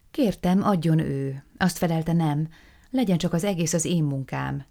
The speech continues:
címet is magam válasszak neki. Törtem a fejemet, de nem jutott eszembe semmi. Átnéztem az otthon lévő verses köteteket, de a legtöbbnek csak annyi volt a címlapján, hogy valakinek a versei vagy költeményei.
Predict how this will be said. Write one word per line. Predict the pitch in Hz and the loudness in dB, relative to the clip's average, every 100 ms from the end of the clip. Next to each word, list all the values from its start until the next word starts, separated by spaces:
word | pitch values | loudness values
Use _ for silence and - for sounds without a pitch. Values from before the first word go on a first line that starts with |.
| - | -12
címet | - 160 139 131 | -2 2 2 0
is | 147 - | -4 -4
magam | 139 127 123 | -4 -4 -6
válasszak | - - - - - - | -8 -10 -12 -12 -14 -16
neki. | 135 - - _ _ _ _ _ - - _ - _ _ - - _ - | -18 -16 -18 _ _ _ _ _ -20 -20 _ -20 _ _ -20 -20 _ -2
Törtem | 160 151 139 | -2 -2 -6
a | 143 | -8
fejemet, | - 165 160 156 | -6 -2 0 2
de | 160 | 2
nem | 165 | 4
jutott | 147 135 139 - | 2 0 -6 -6
eszembe | 127 135 131 | -6 -6 -6
semmi. | 127 - 131 147 143 - - _ - - - - | -8 -10 -12 -14 -16 -20 -20 _ -20 -20 -20 -4
Átnéztem | 143 143 - 147 139 160 | -2 0 0 -2 0 -2
az | 151 - | -2 0
otthon | 160 - 147 139 | 0 0 -2 0
lévő | 135 135 151 | -2 -6 -6
verses | 151 - 147 - | -4 -4 -4 -4
köteteket, | 156 151 156 151 160 160 - - - _ - | -4 -4 -4 -6 -6 -8 -14 -20 -20 _ -4
de | 190 | 0
a | 226 | 2
legtöbbnek | 262 - 175 180 180 | 0 -2 0 0 0
csak | 175 185 | -2 2
annyi | 185 165 | 2 2
volt | 160 | -2
a | 160 | -4
címlapján, | - 185 175 165 156 156 | 0 2 2 -2 -2 -2
hogy | 147 139 | -4 -2
valakinek | 160 - 127 - | -4 -4 -10 -8
a | 143 | -6
versei | 160 156 151 | -6 -4 -6
vagy | 135 120 | -8 -12
költeményei. | - 123 123 123 120 113 67 - 151 | -10 -12 -10 -12 -12 -12 -14 -14 -16